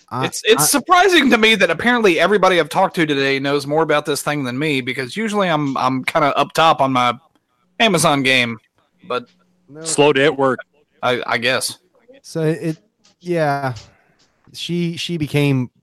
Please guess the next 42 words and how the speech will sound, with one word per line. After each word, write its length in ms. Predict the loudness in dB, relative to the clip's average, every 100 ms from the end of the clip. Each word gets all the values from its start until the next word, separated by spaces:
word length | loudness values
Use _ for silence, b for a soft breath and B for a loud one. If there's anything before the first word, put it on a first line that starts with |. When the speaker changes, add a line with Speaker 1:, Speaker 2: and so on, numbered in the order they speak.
| -8
Speaker 1:
super 360 | -6 -4 -4
rich 300 | -4 -6 -6
with 180 | -6 -6
him, 360 | -4 -6 -8 -8
so 240 | -6 -2
I 60 | 0
don't 160 | 0 -2
think 140 | -6
a 40 |
prenup 520 | -6 -6 -4 -2 -4 -4
would 120 | -4
have 220 | -6 -10 _
helped 340 | -10 -8 -8 -8
anyway. 560 | -6 -4 -4 -4 -4 -8
Like, 300 | -6 -6 -4
it's, 300 | -4 -4 -10 -16 _ b b b b b b 0
and, 160 | 2 4
and 200 | 4 6
in 120 | 6
most 240 | 6 4
cases, 400 | 4 4 4 4
I 120 | 2
tend 200 | 2 0
to 60 | 0
side 340 | 0 2 2
with 180 | 0 -4
the, 120 | -6 -12 _ -12
somebody 420 | -6 -2 0 0
who 140 | -4
built 280 | -2 -2 0
a 40 | -2
business 520 | -4 -4 -4 -6 -6
and 140 | -8
their 260 | -6 -6 -8 -12 _ -12
ex-spouse 640 | -10 -10 -6 -2 -2 -4
is 120 | -8
trying 380 | -8 -6 -6 -6
to 260 | -8 -8 -12 _
tear 220 | -8 -4 -2
it 100 | -2
from 220 | -2 0
them. 220 | -2 -4